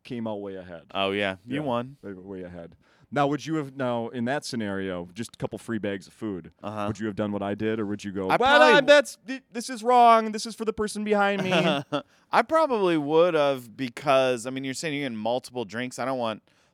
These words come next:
Speaker 2: drinks I'm not gonna drink. And also, if I'm going to McDonald's, here's a, you know, thing about me that I've always been very public with.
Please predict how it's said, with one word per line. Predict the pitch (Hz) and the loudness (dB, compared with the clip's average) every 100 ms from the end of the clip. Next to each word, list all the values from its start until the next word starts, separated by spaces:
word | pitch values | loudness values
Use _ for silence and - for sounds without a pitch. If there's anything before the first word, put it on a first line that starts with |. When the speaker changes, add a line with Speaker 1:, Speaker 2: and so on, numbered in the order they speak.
| _ | _
Speaker 2:
drinks | - 117 151 147 | -10 -6 -6 -6
I'm | 117 | -6
not | 107 | -6
gonna | 110 104 | -6 -8
drink. | 92 104 107 107 _ _ _ _ _ | -6 -6 -6 -8 _ _ _ _ _
And | - 127 | -4 0
also, | 160 180 | 0 0
if | 151 | -2
I'm | 156 | -2
going | 139 147 | 0 0
to | 143 | -2
McDonald's, | 131 135 135 143 135 120 - - | -4 -2 0 0 -2 -4 -8 -12
here's | 120 131 | -10 -4
a, | 123 117 110 104 | 0 2 2 -2
you | 92 117 | -4 -4
know, | 113 107 - | -4 -4 -8
thing | - 117 | -8 -4
about | 110 107 | -2 -2
me | 113 | -2
that | 110 101 | -2 -2
I've | 104 | 0
always | 110 101 | -2 -2
been | 98 | -8
very | 92 104 | -6 -4
public | 95 98 104 113 | -4 -6 -6 -4
with. | 131 | -6